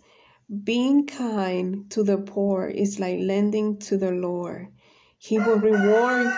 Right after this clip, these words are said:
he will reward you for what you have done." So it's good to, to be kind to the poor, and so that, mm, we, we can be rewarded,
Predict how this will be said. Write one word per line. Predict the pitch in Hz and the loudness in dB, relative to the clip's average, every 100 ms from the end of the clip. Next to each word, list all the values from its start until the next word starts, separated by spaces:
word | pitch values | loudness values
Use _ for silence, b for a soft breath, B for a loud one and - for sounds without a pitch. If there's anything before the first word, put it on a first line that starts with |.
| 370 370 381 381 381 370 359 359 349 | -2 -4 -4 -4 -4 -4 -4 -6 -2
he | 233 | 0
will | 240 | 2
reward | 240 233 214 226 240 233 | 2 0 0 0 0 0
you | 202 196 | 2 0
for | 196 202 | 0 -4
what | 190 196 196 | -2 -2 0
you | 196 | 0
have | 190 196 190 202 | -2 -4 -8 -8
done." | 185 180 180 185 196 _ _ B B B B B _ _ _ _ - - | -8 -6 -8 -10 -12 _ _ B B B B B _ _ _ _ -20 -14
So | - 208 202 | -4 0 2
it's | 208 202 | 2 0
good | - 208 202 | -2 -2 -2
to, | - 208 202 - - - - - | -2 0 0 -2 -6 -10 -18 -8
to | - 214 | -2 0
be | 202 196 196 196 | 2 2 0 -8
kind | - 214 208 202 208 202 202 | -8 -2 0 2 2 2 0
to | 208 | -2
the | 202 202 | -4 -4
poor, | 202 202 196 196 180 202 B B B B B B B - | -4 -2 0 0 -2 -6 B B B B B B B -8
and | 190 208 202 196 208 208 | -2 2 2 0 -2 -6
so | - 233 | -4 -2
that, | 226 | 0
mm, | 220 - 220 208 202 - _ | 0 0 -2 -4 -4 -14 _
we, | - 240 247 - 208 | -6 -4 -2 -4 -2
we | 247 | -2
can | 240 233 | 0 0
be | 240 | 0
rewarded, | 233 220 202 214 220 226 226 226 | 0 2 4 4 4 2 0 -2